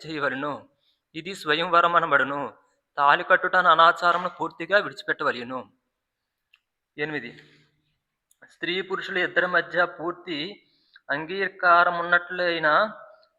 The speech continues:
ఇతరమైన ఏ భేదము నుండినను వాటిని గురించి ఏమీ ఆలోచించకుండా వారిరువురకు వివాహం చేయవలెను. అన్ని కలయికలలో మనోసంబంధమైన కలయిక అతి ముఖ్యమైనది.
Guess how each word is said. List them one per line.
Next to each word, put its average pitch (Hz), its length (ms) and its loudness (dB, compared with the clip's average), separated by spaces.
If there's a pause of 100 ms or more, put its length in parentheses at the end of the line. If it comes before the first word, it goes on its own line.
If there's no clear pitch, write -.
ఇతరమైన 180 460 0
ఏ 165 300 -2
భేదము 175 680 -2 (100)
నుండినను 175 580 -2
వాటిని 170 440 2
గురించి 170 580 -10
ఏమీ 175 200 -8 (100)
ఆలోచించకుండా 175 960 -2 (560)
వారిరువురకు 170 600 2
వివాహం 170 540 -2 (100)
చేయవలెను. 143 540 -6 (500)
అన్ని 175 260 0
కలయికలలో 185 600 0
మనోసంబంధమైన 175 880 0
కలయిక 165 380 -4
అతి 170 160 -4
ముఖ్యమైనది. 135 720 -10